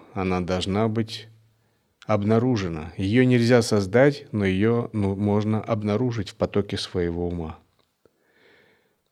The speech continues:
Она находится глубоко внутри нашего сознания и выращивается разными практиками.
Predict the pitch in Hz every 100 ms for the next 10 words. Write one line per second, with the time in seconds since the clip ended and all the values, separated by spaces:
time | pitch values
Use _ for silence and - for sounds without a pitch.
0 | _ _ - 95 95 117 139 127 123 127
1 | 127 - 135 139 135 107 101 95 95 120
2 | 120 117 104 113 123 120 95 - 92 92
3 | 90 85 92 98 110 107 104 107 104 87
4 | 90 92 92 - 90 87 - - 82 -
5 | 90 101 104 95 95 92 92 87 - -
6 | - - 98